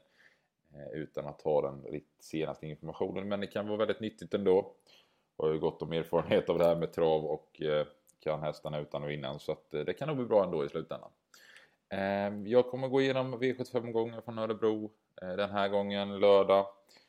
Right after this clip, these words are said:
Eh, hå-, hittar jag några spännande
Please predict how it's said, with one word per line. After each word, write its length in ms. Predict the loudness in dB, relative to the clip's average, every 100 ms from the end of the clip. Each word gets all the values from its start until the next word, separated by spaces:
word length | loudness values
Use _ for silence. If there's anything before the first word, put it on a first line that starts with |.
| _ _ _ _
Eh, 680 | -14 -10 -8 -8 -8 -8 -8
hå-, 240 | -4 -4 -2
hittar 300 | -8 -2 0
jag 120 | 2
några 420 | 4 4 4 0
spännande 600 | -10 -4 -2 -2 -2 -2